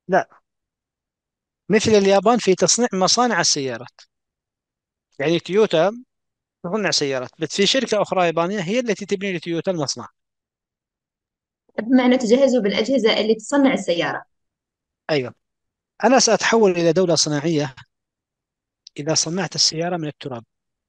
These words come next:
Speaker 1: إذا دخلت تراب وأحجار وحولتها إلى سيارة، هنا سأتحول إلى دولة صناعية. لكن كونني أني أذهب إلى دولة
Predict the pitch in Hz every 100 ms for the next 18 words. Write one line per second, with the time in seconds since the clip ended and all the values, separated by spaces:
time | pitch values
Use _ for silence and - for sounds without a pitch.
0 | _ _ _ _ _ _ _ _ _ _
1 | _ _ 135 135 131 - 170 - - 143
2 | 175 190 _ _ _ _ _ _ - 135
3 | - 131 175 254 320 _ _ _ _ _
4 | _ 151 - 151 165 - 175 147 147 160
5 | 208 _ _ - - 131 120 117 - _
6 | _ - 165 185 - 139 151 165 139 135
7 | 135 123 131 104 110 - _ _ _ _
8 | _ _ _ _ - 139 156 151 - 240
9 | 226 202 165 160 160 143 170 165 151 135
10 | 139 143 139 156 139